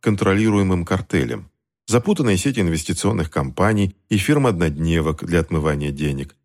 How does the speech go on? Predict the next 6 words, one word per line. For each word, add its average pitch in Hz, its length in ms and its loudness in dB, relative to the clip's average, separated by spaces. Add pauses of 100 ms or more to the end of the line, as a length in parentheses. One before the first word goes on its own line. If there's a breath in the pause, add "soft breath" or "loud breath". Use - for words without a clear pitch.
(280)
возврат 113 400 2
средств 87 580 -2
за 90 180 2
вычетом 85 440 -2
щедрых 78 500 -4
комиссионных. 69 800 -6